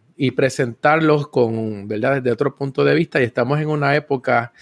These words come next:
donde nos cambiaron los muñequitos a todos, así que estás pegado.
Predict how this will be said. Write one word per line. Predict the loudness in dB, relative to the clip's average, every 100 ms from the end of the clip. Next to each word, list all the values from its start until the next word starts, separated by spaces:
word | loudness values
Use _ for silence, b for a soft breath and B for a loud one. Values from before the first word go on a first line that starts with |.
| B B B B
donde | 0 0 0 -2 -4
nos | -4
cambiaron | -2 -2 0 0
los | 0
muñequitos | -2 -2 0 0 0
a | 0
todos, | 2 0 0
así | -2 -4
que | -2 -2
estás | 0 -2 -2
pegado. | 0 2 2 0